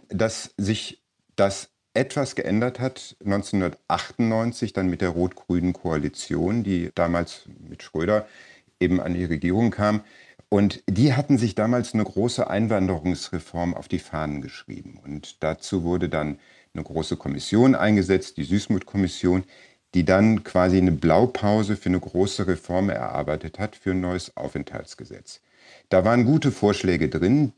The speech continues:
die wurden dann aber tatsächlich in den politischen Auseinandersetzungen damals zwischen Regierung und Opposition zerrieben, weil die Mehrheiten im Bundestag und im Bundesrat unterschiedlich waren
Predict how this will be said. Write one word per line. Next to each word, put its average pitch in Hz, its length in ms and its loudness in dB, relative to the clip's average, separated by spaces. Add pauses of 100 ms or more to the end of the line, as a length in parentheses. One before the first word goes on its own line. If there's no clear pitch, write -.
die 107 200 2
wurden 127 260 6
dann 104 160 4
aber 92 240 0
tatsächlich 101 480 0
in 80 80 -6
den 92 160 2
politischen 101 400 -2
Auseinandersetzungen 95 960 0
damals 90 460 0
zwischen - 360 -6
Regierung 87 520 -2
und 80 140 -6
Opposition 87 920 0 (440)
zerrieben, 110 880 2 (100)
weil 90 140 2
die 90 140 2
Mehrheiten 101 560 2
im 80 120 0
Bundestag 98 540 0
und 80 120 -2
im 71 80 -4
Bundesrat 104 480 0
unterschiedlich 107 680 -2
waren 87 200 0